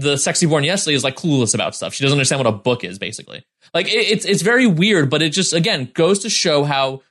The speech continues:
you can do a character like this really, really well and really appropriately. And I think it's, it's exhibited in Wonder Woman. Um, you know,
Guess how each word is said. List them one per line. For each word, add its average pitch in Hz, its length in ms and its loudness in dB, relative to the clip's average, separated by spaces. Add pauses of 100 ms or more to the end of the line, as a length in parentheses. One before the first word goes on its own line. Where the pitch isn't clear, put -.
you 165 100 -4
can 160 180 0
do 170 160 -2
a 170 40 -4
character 208 400 -2
like 120 220 -6
this 117 200 -4
really, 175 380 6
really 151 300 4
well 123 580 -2 (220)
and 147 120 2
really 160 200 6
appropriately. 139 720 0
And 120 100 0
I 127 60 -2
think 151 140 -4
it's, 143 140 -10
it's 143 320 -6
exhibited 180 380 0
in 123 80 0
Wonder 98 220 -4
Woman. 80 320 -16 (320)
Um, 147 480 -4 (320)
you 196 220 0
know, 139 380 -2